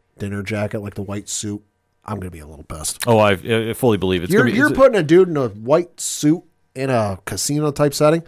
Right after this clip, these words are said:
Speaker 1: It's gotta be a Bond type suit. Come on.
Speaker 2: It'll be a white tux.
Speaker 1: Yeah.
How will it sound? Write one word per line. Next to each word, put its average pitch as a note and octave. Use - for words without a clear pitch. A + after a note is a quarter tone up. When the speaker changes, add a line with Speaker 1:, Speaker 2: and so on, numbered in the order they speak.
Speaker 1:
It's -
gotta A3
be -
a -
Bond F2+
type F#2
suit. F#2
Come G3+
on. F#2
Speaker 2:
It'll F3+
be D#3
a A#2+
white G#2+
tux. -
Speaker 1:
Yeah. F4